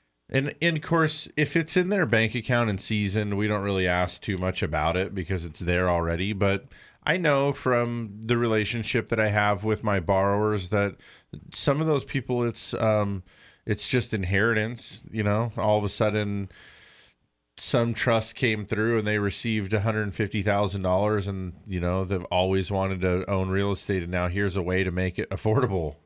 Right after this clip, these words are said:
really, a big down payment. And, um, but otherwise, yeah, gift fund stuff. But the norm lately, I can't tell you how many, like, and this, this, of course, has to do with where, where you are in the county, but most people are putting five percent down.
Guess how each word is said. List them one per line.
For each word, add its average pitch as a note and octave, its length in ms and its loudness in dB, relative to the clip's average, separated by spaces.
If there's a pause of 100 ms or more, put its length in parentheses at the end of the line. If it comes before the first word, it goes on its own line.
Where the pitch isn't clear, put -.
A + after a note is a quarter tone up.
(100)
really, A2 460 0 (460)
a F#2+ 100 0
big G2 240 0
down G2 300 0
payment. F#2+ 600 0
And, F#2 480 0 (460)
um, F2+ 440 2
but A#2+ 160 2
otherwise, A#2 800 0
yeah, A#2+ 240 0
gift G#2+ 320 0
fund C#3 300 -4
stuff. A#2+ 220 -2
But B2+ 140 -2
the E3 100 -2
norm A#2 520 0
lately, G3 640 -2 (580)
I D3 120 2
can't F#3+ 360 0
tell C3 300 2
you G#2 520 0
how B2 300 0
many, B2 540 -4
like, G2+ 360 0
and B2+ 180 -2
this, F#3+ 260 -2 (600)
this, E3 200 0
of C#3 100 -8
course, D3+ 280 0
has C3 200 2
to A2+ 80 -6
do A#2+ 140 -2
with G#2+ 120 -2
where, A2 460 0
where A2+ 240 0
you G#2+ 240 0
are G2 240 2
in F2 80 -4
the D#2+ 100 -8
county, F#2 460 -4
but F#2 220 -4
most C#3+ 340 -2
people D#3+ 320 -4
are C#3+ 60 -2
putting A2 260 -2
five F#2+ 340 -2
percent A2+ 380 -4
down. F2+ 380 -2